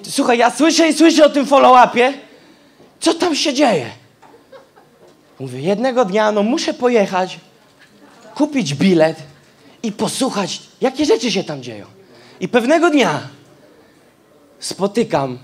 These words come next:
mojego brata Rajniego. I on mówi o Legnicy, że jest zorganizowany follow-up. Mówię: „Ten sam follow-up?” Chcę wam powiedzieć, dla mnie to jest cud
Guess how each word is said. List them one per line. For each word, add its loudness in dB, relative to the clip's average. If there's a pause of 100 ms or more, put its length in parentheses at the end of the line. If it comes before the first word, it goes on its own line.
(320)
mojego -2
brata 0
Rajniego. -4 (2500)
I -20
on -2
mówi 2
o 4
Legnicy, -2 (1700)
że -6
jest -4
zorganizowany 2
follow-up. -2 (800)
Mówię: -12
„Ten -6
sam -8
follow-up?” -6 (1600)
Chcę -4
wam 2
powiedzieć, -2
dla 0
mnie -4
to -8
jest -10
cud -4